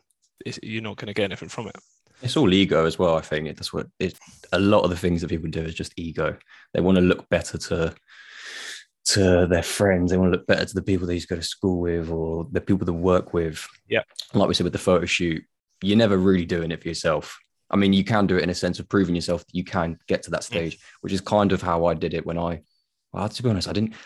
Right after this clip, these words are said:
Speaker 2: I didn't even do it to want to do it. I did it because I thought, "That's gonna get me clients," or I got told, "That's what you need
Speaker 1: Yeah,
Speaker 2: to do
Speaker 1: yeah.
Speaker 2: to get clients. Your clients need to see that you do it."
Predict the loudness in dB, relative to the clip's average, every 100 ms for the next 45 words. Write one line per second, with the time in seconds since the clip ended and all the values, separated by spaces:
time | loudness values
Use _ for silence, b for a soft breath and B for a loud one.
0 | B 2 4 4 4 2 -2 -6 -6 -6
1 | -8 -12 -10 -2 -2 0 -2 -4 -6 -6
2 | -8 -4 -4 -4 -8 _ _ -6 -6 -4
3 | -6 -6 -6 -6 -6 -4 -4 -4 -6 -2
4 | 0 0 -6 -8 -6 0 2 2 2 0
5 | 0 2 2 2 0 -6 -6 -6 -6 -6
6 | -4 -2 -2 -2 -2 -2 -4